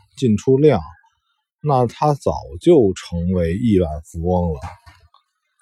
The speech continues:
所以这个是不存在的，具体还是在于具体实践。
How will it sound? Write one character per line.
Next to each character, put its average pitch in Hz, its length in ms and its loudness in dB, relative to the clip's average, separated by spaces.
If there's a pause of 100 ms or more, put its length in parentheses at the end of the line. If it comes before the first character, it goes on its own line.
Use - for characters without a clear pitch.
(360)
所 185 200 6
以 214 80 4
这 214 160 4
个 151 80 6
是 147 100 0
不 190 120 2
存 143 220 -4
在 180 280 2
的， 73 80 -8 (340)
具 208 160 0
体 82 240 0
还 92 260 -2
是 175 140 2
在 127 220 -2
于 104 200 0
具 139 240 0
体 78 180 -6
实 95 260 -6
践。 156 240 2